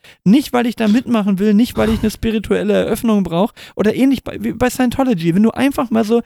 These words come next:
Werkstudent bei den, bei Scientology sein könntest. Das, einfach um das mal zu sehen, oder?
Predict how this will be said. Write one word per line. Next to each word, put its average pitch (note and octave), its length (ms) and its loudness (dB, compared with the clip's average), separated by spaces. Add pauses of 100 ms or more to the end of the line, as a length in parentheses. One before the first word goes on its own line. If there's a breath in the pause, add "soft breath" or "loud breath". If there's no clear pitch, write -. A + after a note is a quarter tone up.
(300 loud breath)
Werkstudent A3 880 -2
bei - 80 0
den, G#3 200 -2 (320 loud breath)
bei G#3+ 160 -2
Scientology A3 680 -2
sein F3 300 0
könntest. - 560 -6
Das, - 160 -8 (920 loud breath)
einfach B3+ 260 0
um C4 140 0
das D4 160 0
mal C#4 140 0
zu D4 160 -2
sehen, C4+ 380 0
oder? B3+ 260 0